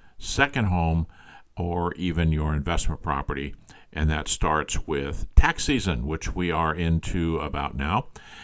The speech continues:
If you are listening to this sometime in July, don't worry about it because everything I'm telling you is good for all year long. However, because we are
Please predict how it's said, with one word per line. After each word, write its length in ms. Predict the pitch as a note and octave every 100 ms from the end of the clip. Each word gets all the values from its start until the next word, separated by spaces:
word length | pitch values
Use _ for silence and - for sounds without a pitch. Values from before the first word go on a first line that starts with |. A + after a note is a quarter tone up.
| - -
If 240 | C#3 -
you 140 | C#3
are 140 | B2+ G#2+
listening 340 | G#2 - F#2+
to 80 | E2+
this 140 | F2
sometime 560 | - - F2 E2+ D#2+ D#2
in 100 | D2
July, 520 | - D#2+ F2 E2+ F2
don't 220 | D#2+ E2
worry 180 | F#2+ D3
about 280 | G#2 F#2+ F#2
it 100 | -
because 400 | E2 - D#2+ D2+
everything 380 | D2+ D2+ D#2+ C#2
I'm 140 | C2+
telling 320 | - A2 A2+
you 200 | G#2 G2+ F#2
is 100 | -
good 400 | E2 D2+ D2+ -
for 340 | C#2+ D2+ D#2 - - - -
all 260 | E2 F2
year 180 | G2 E2
long. 380 | G2+ B2 - - - - - -
However, 640 | A#2 D#3 A#2+ A#2 E3 - -
because 460 | F#2 - F#2+ F2+
we 220 | F2+ F#2
are 480 | D2 E2 E2 D#2+ D#2